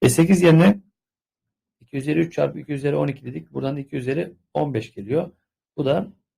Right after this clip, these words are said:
beyazlar diyeceğim. Çıkartalım şimdi tüm alandan beyazlara ait olanı çıkartıyorum. Burada iki üzeri on altıyı iki çarpı iki üzeri on beş olarak yazabiliriz.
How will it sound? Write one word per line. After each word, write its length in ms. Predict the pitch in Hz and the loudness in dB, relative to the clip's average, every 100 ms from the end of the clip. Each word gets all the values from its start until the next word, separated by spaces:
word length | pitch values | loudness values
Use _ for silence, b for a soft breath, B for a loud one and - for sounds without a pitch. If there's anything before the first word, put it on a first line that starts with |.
| _ _ _ _ _ _ _ _ _ _ _ _ 120 | _ _ _ _ _ _ _ _ _ _ _ _ -6
beyazlar 600 | 123 131 131 127 131 110 | 0 0 0 0 -2 -4
diyeceğim. 380 | 98 120 175 175 _ _ _ _ | -16 -14 -14 -16 _ _ _ _
Çıkartalım 460 | _ 104 - 151 131 | _ -6 -4 -4 -10
şimdi 200 | 120 117 | -10 -16
tüm 180 | - 160 | -10 -6
alandan 500 | 127 107 104 147 185 _ | -6 -6 -8 -8 -10 _
beyazlara 500 | 117 127 131 139 151 | -6 -4 -4 -6 -4
ait 200 | 131 127 | -4 -6
olanı 220 | 117 160 | -8 -10
çıkartıyorum. 680 | - 127 113 - 117 175 _ _ _ _ _ _ 196 | -12 -10 -10 -10 -12 -12 _ _ _ _ _ _ -10
Burada 180 | 160 | -8
iki 160 | 143 160 | -8 -8
üzeri 180 | 151 160 | -4 -4
on 100 | 165 | -2
altıyı 340 | 131 - 151 | -6 -8 -12
iki 320 | - 127 - | -14 -18 -18
çarpı 360 | 196 143 123 123 | -6 -4 -4 -8
iki 200 | 160 - | -14 -12
üzeri 420 | 135 135 160 170 _ | -10 -8 -8 -10 _
on 240 | 165 170 131 | -8 -8 -6
beş 160 | 113 | -10
olarak 280 | 110 127 160 | -8 -8 -8
yazabiliriz. 640 | 117 117 104 101 165 - | -8 -8 -10 -12 -16 -18